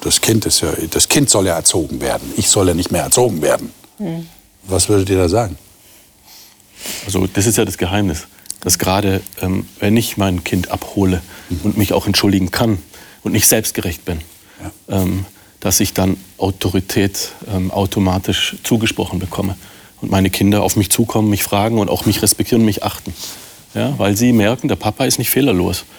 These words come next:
Speaker 2: Mhm.
Speaker 3: Äh, und der Papa, äh, kann selber auch von seinem Ross runterkommen und er sitzt in der Regel gar nicht auf dem Ross. Oder wenn, dann nimmt er uns alle mit aufs Pferd und wir sitzen als Familie, äh,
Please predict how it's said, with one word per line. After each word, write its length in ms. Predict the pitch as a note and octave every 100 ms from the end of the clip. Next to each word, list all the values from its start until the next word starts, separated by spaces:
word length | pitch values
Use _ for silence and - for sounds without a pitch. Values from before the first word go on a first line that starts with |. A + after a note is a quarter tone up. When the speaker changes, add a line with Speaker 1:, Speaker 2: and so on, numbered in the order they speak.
| -
Speaker 2:
Mhm. 140 | G#3 F#3
Speaker 3:
Äh, 100 | G#2
und 240 | G#2 G2+
der 60 | G2
Papa, 400 | - G#2 A#2+ A2+ -
äh, 140 | G#2+ G#2
kann 240 | - A2
selber 280 | G#2+ A#2+ C3
auch 120 | A#2+
von 220 | - B2
seinem 200 | A2+ A2
Ross 320 | G#2+ G#2 A#2 G#2+
runterkommen 460 | A2 A2+ - G2
und 140 | F#2 -
er 80 | -
sitzt 260 | A2 -
in 120 | A#2+
der 80 | A2
Regel 220 | G2 F#2
gar 160 | F2+ D#2
nicht 140 | F2+ -
auf 120 | -
dem 80 | F2
Ross. 240 | - - - - -
Oder 200 | G#2+ G#2
wenn, 120 | G#2 A#2
dann 100 | A2+
nimmt 180 | A2+ G#2+
er 80 |
uns 320 | G2 G#2 - - -
alle 200 | - G#2+
mit 160 | G#2 - - - - -
aufs 280 | - -
Pferd 380 | - - F#2 D#2+
und 80 | G2+
wir 140 | G2 F#2 -
sitzen 380 | - G2 - F2+ -
als 220 | A2+ B2 -
Familie, 460 | G2 A2+ A2 F2+ - -
äh, 20 | -